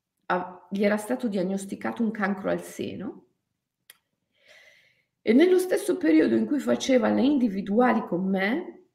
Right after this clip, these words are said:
la sua mamma è morta e sua figlia ha avuto il primo menarca. Pensa, la nonna muore,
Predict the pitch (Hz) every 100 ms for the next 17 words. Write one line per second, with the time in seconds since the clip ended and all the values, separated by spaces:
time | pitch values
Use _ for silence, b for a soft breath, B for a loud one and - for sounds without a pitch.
0 | _ _ _ 220 233 - 392 294 220 196
1 | 180 170 160 165 - - - 311 - _
2 | _ 254 - 311 415 - - 277 269 277
3 | 220 240 294 - 226 330 277 220 202 120
4 | - - - - _ _ - - 175 -
5 | - _ b b - 180 254 349 285 226
6 | - - - -